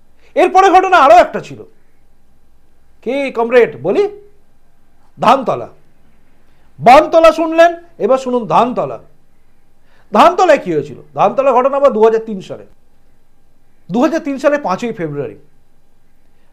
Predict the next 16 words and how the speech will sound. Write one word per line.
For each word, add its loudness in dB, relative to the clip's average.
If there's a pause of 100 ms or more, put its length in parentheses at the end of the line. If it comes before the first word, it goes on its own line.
(160)
ধানতলা -6
নদিয়াতে -10 (480)
ঘটে 2
গেল 4
আরও 6
এক 6
মর্মান্তিক -4
ঘটনা। -12 (280)
যে -12
ঘটনা -8
কি? -16 (540)
ঘটনা 0
হচ্ছে 2
বিয়ের -4
বাড়ির -2
বাস -2